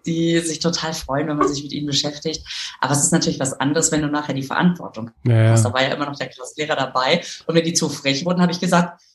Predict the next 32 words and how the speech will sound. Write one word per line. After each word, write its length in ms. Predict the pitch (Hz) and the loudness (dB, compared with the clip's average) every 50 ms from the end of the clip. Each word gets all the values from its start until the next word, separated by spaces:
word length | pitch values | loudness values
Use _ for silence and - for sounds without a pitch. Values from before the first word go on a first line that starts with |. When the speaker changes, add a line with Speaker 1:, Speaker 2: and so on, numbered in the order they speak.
| _ _ - | _ _ 0
Speaker 1:
„Hallo, 640 | 262 262 254 254 247 247 247 269 339 427 494 - - - _ | 2 4 6 6 6 8 8 6 4 2 0 -4 -8 -14 _
äh, 160 | - - 277 - | -2 -2 -2 0
können 320 | - 294 320 320 330 302 | 2 2 2 2 2 -2
Sie, 380 | 285 - 269 - - - - 233 | 0 0 0 0 -2 -6 -10 -8
<laughs> 0 | |
können 320 | - - 277 302 277 269 - | -4 0 0 0 0 0 -2
Sie 80 | 285 | 0
mal 180 | 269 269 - - | 0 0 0 0
kommen?“ 420 | - 349 330 330 320 302 302 339 - - - - - 202 | 0 2 2 2 2 0 -4 -6 -6 -10 -12 -10 -8 -6
Hat 80 | 185 | -4
er 60 | 190 | -4
gesagt, 200 | 185 175 180 175 | 0 0 0 0
„Was 140 | 165 - - | -2 -4 -4
ist 160 | 185 175 - | -4 -4 -2
denn 160 | 160 147 147 147 | -4 -4 -4 -2
hier 240 | 175 220 262 285 | 0 0 2 2
los?“ 320 | 269 220 190 170 - - 202 | 2 2 4 4 2 2 0
Hab 80 | 196 | -6
ich 60 | 190 240 | -2 -2
gesagt, 180 | 233 233 233 | -2 -2 2
„So, 200 | 269 269 294 - | 2 2 2 2
genau, 360 | - 262 247 240 240 220 196 196 | 2 0 2 2 2 2 2 0
was 220 | 202 208 - - | -2 -6 -6 -6
der 180 | - 233 226 226 | -6 -4 -4 -4
sagt, 460 | 220 226 220 190 170 156 - - - | -2 -2 -2 0 0 -2 -4 -8 -8
Speaker 2:
Ja. 140 | 135 120 120 | -8 -6 -4
Speaker 1:
nämlich, 260 | 120 147 151 147 - | -6 -6 -8 -8 -8
was 140 | 170 170 - | -10 -10 -8
ist 80 | - 170 | -6 -6
denn 160 | 165 170 175 | -6 -4 -4
hier 180 | 185 185 175 175 | -6 -4 -4 -4
los?“ 480 | 165 156 - - 220 - - - 233 | -4 -6 -6 -8 -12 -10 -10 -12 -12